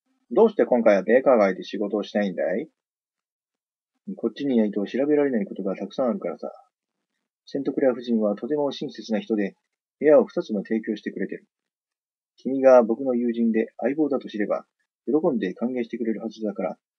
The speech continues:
安心していたまえ。でもね、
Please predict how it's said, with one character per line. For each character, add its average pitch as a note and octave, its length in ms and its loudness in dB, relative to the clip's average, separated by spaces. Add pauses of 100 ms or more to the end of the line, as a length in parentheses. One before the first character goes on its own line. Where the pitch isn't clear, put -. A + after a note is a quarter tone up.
(140)
安 A#2+ 120 -2
心 A2+ 180 -4
し - 60 -14
て G#2+ 80 -6
い F#2+ 80 -6
た G2 120 -6
ま D#2+ 100 -2
え。 - 300 -16 (1700)
で A#2 140 4
も A2 80 4
ね、 A2+ 580 2